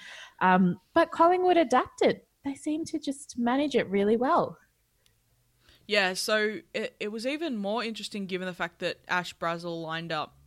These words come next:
Speaker 2: i-, at the start of the game in the forward line.
Speaker 1: Mm, which she
Speaker 2: But
Speaker 1: did
Speaker 2: the,
Speaker 1: last
Speaker 2: the
Speaker 1: week,
Speaker 2: per-
Speaker 1: right?
Speaker 2: Yeah, but, and both times when they've been in trouble, they've moved her back into defence.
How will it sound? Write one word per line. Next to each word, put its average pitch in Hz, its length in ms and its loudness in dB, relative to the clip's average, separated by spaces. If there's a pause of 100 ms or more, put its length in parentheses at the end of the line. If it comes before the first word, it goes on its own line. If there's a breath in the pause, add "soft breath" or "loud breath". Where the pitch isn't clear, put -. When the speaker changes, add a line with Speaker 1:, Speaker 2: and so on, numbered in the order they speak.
(300)
Speaker 2:
i-, - 220 -8
at - 140 -8
the 180 80 -8
start 190 240 0
of 180 60 -6
the 185 40 -10
game 170 220 -4
in 156 60 -12
the 165 60 -10
forward 165 320 -4
line. 220 220 6
Speaker 1:
Mm, 202 320 4
which 339 120 4
she 370 120 4
Speaker 2:
But - 80 4
Speaker 1:
did 403 140 6
Speaker 2:
the, 311 80 4
Speaker 1:
last 349 300 6
Speaker 2:
the 208 60 2
Speaker 1:
week, 165 160 4
Speaker 2:
per- 208 120 0
Speaker 1:
right? 320 260 -4 (1400 soft breath)
Speaker 2:
Yeah, 202 440 2 (160)
but, 208 220 2 (200)
and 202 260 -2 (100)
both 214 320 2
times 185 520 -2
when 185 140 -4
they've 170 160 -6
been 175 180 -6
in 170 100 -8
trouble, 170 420 -4
they've 160 180 -6
moved 170 240 -10
her 165 80 -6
back 156 240 -6
into 165 160 -14
defence. 175 560 -8